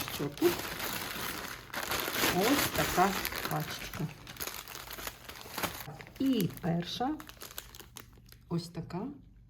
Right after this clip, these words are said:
називається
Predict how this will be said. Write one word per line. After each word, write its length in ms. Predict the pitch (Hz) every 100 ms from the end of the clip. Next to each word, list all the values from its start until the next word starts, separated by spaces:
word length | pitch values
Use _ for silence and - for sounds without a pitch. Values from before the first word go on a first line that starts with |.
| - - - - - - - - - - - - - - - - - - - - - - - -
називається 1120 | 175 180 156 165 160 165 175 196 - - 262